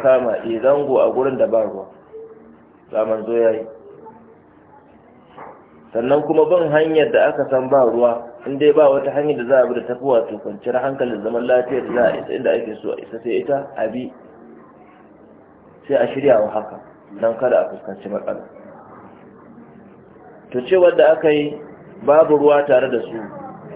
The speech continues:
wasu malaman suka ce, eh, da yiwuwar ba ruwan kwata-kwata ba ne babu.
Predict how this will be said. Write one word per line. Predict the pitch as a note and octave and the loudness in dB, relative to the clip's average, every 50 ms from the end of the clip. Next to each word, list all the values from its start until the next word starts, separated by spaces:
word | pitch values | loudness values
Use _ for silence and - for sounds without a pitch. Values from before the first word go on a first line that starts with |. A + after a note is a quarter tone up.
| - - - - - | -16 -16 -14 -12 -4
wasu | - - - F#3 | -4 -4 -2 2
malaman | F#3 F3 D#3+ D#3+ D#3+ D#3+ D#3 D#3 | 4 4 6 6 4 2 0 -2
suka | D#3+ D3+ D3+ - | -2 -2 -2 -2
ce, | - B2 | 0 0
eh, | C#3+ D3+ D3+ | 2 2 2
da | D3+ C#3 | 2 2
yiwuwar | C#3+ D3+ E3 F3+ F3+ F3+ F3+ | 2 2 4 4 4 6 4
ba | D#3+ D3 C#3 | 4 4 4
ruwan | C#3 C#3+ E3 E3+ D#3+ D3+ - | 4 4 2 2 2 0 0
kwata-kwata | D3 D3 D3 D3+ C#3+ C#3+ D3+ D3 - D3+ | -2 0 0 0 0 0 0 0 0 0
ba | C#3+ D3+ | 0 0
ne | C#3+ C#3 B2 A2+ | 0 0 -2 -2
babu. | G#2 G#2+ G#2+ G#2+ G#2 - | 0 0 0 0 -2 -6